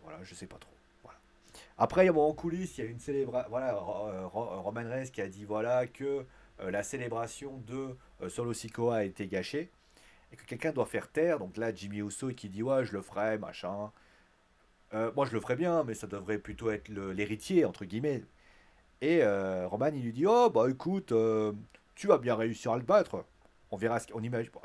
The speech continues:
tu imagines ce qui se passera si il arrive à battre, euh, en clair, bat Randy Orton et t'auras forcément des, des belles choses, tu vois. Et là, il dit, <laughs> il dit, euh, « Yeet », qui est notamment la phrase de Jey Uso. Et alors là,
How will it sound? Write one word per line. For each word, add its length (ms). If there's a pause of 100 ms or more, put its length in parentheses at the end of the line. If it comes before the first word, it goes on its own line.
(120)
tu 100
imagines 300
ce 60
qui 100
se 60
passera 380
si 340 (440)
il 80
arrive 260
à 80
battre, 340
euh, 460 (880)
en 80
clair, 260 (400)
bat 260
Randy 300
Orton 320
et 80
t'auras 220
forcément 460
des, 240
des 120
belles 160
choses, 300
tu 100
vois. 240 (760)
Et 80
là, 140
il 100
dit, 420 (220)
<laughs> 240
il 160
dit, 260
euh, « 260
Yeet », 420 (400)
qui 100
est 80
notamment 380
la 120
phrase 440
de 160
Jey 160
Uso. 460
Et 80
alors 280
là, 280